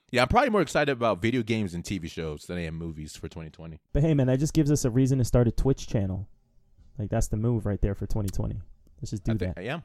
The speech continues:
Speaker 1: think it is, man. I think we're actually gonna do that pretty soon. So look out for that. Um, but we're still a movie podcast. We're still gonna watch all those movies. We're gonna review them.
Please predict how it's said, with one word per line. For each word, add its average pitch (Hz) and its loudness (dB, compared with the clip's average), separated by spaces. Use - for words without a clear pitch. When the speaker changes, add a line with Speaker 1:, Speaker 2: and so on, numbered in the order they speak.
Speaker 1:
think 95 -8
it 101 -4
is, 113 -4
man. 90 -4
I 92 -6
think 107 -6
we're 95 -2
actually 101 -2
gonna 92 -4
do 101 -4
that 87 -4
pretty 95 -8
soon. 82 -12
So 82 -10
look 135 -2
out 127 2
for 92 -4
that. 85 -6
Um, 85 -4
but - -2
we're 202 -12
still 196 2
a - 4
movie 139 2
podcast. 127 -4
We're 196 -10
still 175 0
gonna 143 4
watch 127 4
all 127 0
those 117 -2
movies. 120 -10
We're 180 -8
gonna 165 -2
review 101 -2
them. 117 -8